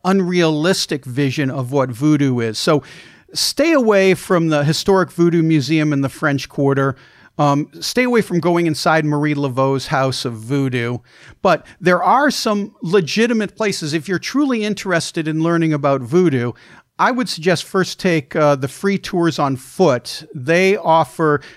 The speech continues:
the New Orleans Voodoo Tour. It goes to Congo Square that we talked about, takes you to some voodoo shops.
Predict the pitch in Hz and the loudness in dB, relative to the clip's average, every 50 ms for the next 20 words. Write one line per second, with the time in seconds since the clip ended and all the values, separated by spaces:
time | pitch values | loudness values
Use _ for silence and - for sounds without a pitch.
0 | _ - 165 147 151 151 147 147 156 165 165 156 160 156 143 127 - - - 160 | _ -6 -4 0 0 0 2 2 2 2 2 2 0 -2 -2 -4 -6 -10 -12 -8
1 | 123 127 170 202 202 170 160 139 131 127 - - 135 117 110 113 117 117 - - | -2 0 0 0 2 2 0 0 0 -2 -6 -6 -6 -4 -4 -4 -6 -6 -10 -12
2 | - - - - - 185 175 - - 175 165 - 180 175 170 160 156 143 - - | -12 -6 -6 0 2 2 2 2 0 -4 -2 0 0 0 2 2 0 -2 -2 -4
3 | - - 165 151 143 143 139 131 139 120 143 131 127 - 143 131 127 - 139 131 | -6 -2 0 0 2 2 0 -2 -4 -6 -6 -8 -4 -2 -2 -2 -2 -4 -4 -2
4 | 135 135 131 - - 165 143 - - - 156 135 - - 151 139 - - 143 135 | -2 -2 -2 -2 -4 -4 -4 -6 -4 -4 -4 -4 -4 -6 -8 -6 -4 -4 -4 -4
5 | 131 131 131 - - 147 131 131 165 160 160 151 151 139 135 127 - - 156 139 | -4 -4 -6 -8 -12 -10 -4 0 2 2 2 2 0 -2 -2 -4 -4 -2 0 2
6 | 131 135 139 - - - - | 2 2 0 -2 -6 -16 -16